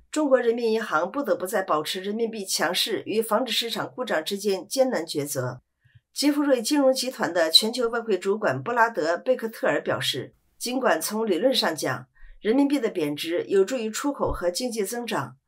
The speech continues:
但他认为中共不太可能采取这一策略，因为后果可能是灾难性的。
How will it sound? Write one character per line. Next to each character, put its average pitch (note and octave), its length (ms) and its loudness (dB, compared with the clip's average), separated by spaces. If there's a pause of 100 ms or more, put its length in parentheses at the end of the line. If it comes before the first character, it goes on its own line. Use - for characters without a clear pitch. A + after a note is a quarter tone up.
(200)
但 D4 120 2
他 C#4 140 2
认 C4 200 4
为 D#3 200 0
中 C#4 220 -2
共 B3+ 200 2
不 G3+ 60 -10
太 A#3+ 180 -4
可 G#3 120 -6
能 E3 140 -4
采 F3+ 220 0
取 F#3 220 -4
这 F3 140 -2
一 E3+ 80 -2
策 E3+ 240 -2
略， C#3+ 280 -6 (300)
因 C4+ 160 2
为 C#4 80 4
后 C4+ 260 0
果 C3+ 240 -2
可 F3+ 200 -4
能 D#3+ 120 -2
是 G#3 160 -2
灾 B3+ 200 0
难 A#3+ 180 0
性 D#3+ 300 0
的。 B2+ 180 -10